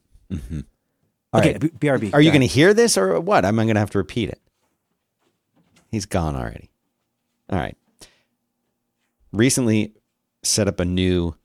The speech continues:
Speaker 1: Plex server. And the Plex server n-, lives behind the Eero. And in order for people, including me, who are not here, who want to access or connect to the Plex server,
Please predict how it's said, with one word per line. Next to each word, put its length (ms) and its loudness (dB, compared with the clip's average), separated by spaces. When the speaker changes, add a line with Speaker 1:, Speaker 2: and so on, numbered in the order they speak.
Speaker 1:
Plex 340 -8
server. 420 -8
And 240 0
the 60 -6
Plex 400 -4
server 560 2
n-, 220 -6
lives 420 2
behind 440 -2
the 80 0
Eero. 500 0
And 380 2
in 200 0
order 440 4
for 460 2
people, 480 0
including 560 -2
me, 260 0
who 160 -2
are 80 0
not 300 -2
here, 320 -4
who 140 -4
want 260 -4
to 340 -4
access 460 -4
or 60 -8
connect 400 -6
to 120 -2
the 320 -4
Plex 300 -6
server, 440 -4